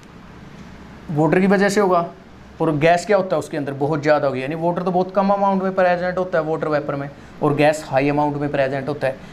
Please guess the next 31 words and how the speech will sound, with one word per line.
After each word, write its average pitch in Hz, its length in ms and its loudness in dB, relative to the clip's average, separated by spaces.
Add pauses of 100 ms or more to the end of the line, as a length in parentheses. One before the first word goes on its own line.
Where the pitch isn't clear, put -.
(160)
इस 147 140 0
वजह 147 180 2
से 147 100 0
इसकी 147 200 0
example 135 380 -2
क्या 131 120 0
होगी? 139 200 0 (340)
Water 131 340 -2 (480)
vapor 143 300 0
हो 143 100 4
जाती 117 240 -2
है 110 80 -6
भाई, 117 140 -6 (280)
या 165 120 6
humidity। 127 580 0 (840)
Next 175 260 2
आ 175 80 6
जाता 156 260 2
है 151 80 4
आपका 175 280 -2 (840)
यानी 170 200 2 (280)
गैसियस 151 380 2
solution 185 400 2
के 190 80 0
अंदर 208 260 0 (320)
solid 165 460 2
क्या 165 140 4
है? - 180 -2
Work 151 240 2
as 147 160 2
a 180 60 0